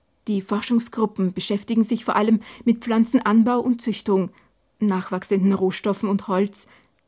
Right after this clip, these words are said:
Bioressourcen, Lebensmittel- und Wassersicherheit, Wasserreinigung und Bodensanierung.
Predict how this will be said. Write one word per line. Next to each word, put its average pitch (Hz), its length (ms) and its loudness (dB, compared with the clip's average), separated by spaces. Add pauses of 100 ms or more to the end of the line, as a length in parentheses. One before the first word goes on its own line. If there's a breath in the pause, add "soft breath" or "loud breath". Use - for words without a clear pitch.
Bioressourcen, 233 800 -2 (180 loud breath)
Lebensmittel- 202 540 0
und 196 260 -2
Wassersicherheit, 208 840 -4 (500 soft breath)
Wasserreinigung 185 800 -2 (240 soft breath)
und 247 240 -2 (100)
Bodensanierung. 202 920 0